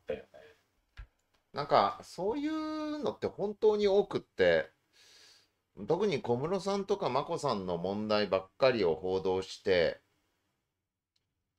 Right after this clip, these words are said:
Speaker 2: で、それ安く番組が仕上がってリスクもなくって儲かるのかもしんないけど、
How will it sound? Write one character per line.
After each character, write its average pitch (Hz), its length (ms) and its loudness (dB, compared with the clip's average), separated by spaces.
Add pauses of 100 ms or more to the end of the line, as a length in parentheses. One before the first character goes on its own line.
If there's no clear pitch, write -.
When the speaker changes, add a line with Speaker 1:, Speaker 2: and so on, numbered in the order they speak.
(800)
Speaker 2:
で、 104 320 2
そ 110 120 -4
れ 107 120 2
安 147 320 0
く 90 520 2 (400)
番 117 280 0
組 127 260 -4
が 120 100 2
仕 113 180 -6
上 117 140 6
が 127 120 4
っ - 140 -10
て 95 120 -2
リ 110 100 -6
ス - 120 -12
ク 123 120 -8
も 92 140 -4
な 101 140 -2
く 113 100 -4
っ 92 40 -2
て - 180 -4
儲 131 300 -2
か 180 160 2
る 156 100 -4
の 92 100 -6
か 69 80 -10
も 67 120 -12
し - 200 -10
ん 131 100 -8
な 131 120 0
い 85 80 -4
け 69 140 -6
ど、 76 360 -2